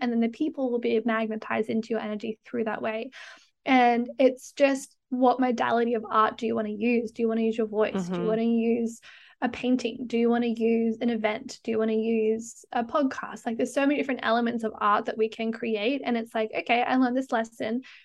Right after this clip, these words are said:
Speaker 1: How do I want to," or, like, gift of this life, "how do I wanna share it with people?"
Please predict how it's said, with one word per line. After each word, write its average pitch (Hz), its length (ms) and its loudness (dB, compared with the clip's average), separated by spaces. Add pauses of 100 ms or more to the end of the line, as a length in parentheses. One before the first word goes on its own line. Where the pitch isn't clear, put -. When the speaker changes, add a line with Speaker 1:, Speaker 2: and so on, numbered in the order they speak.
Speaker 1:
How 254 280 4
do 311 140 2
I 302 160 0
want 233 240 2
to," 226 200 -2
or, 240 80 2
like, 226 220 0
gift 247 320 -2
of 226 120 0
this 233 200 -4
life, 226 480 -2
"how 262 220 6
do 277 80 0
I 269 160 4
wanna 247 200 0
share 214 300 -4
it - 80 -8
with 226 120 -8
people?" - 400 -14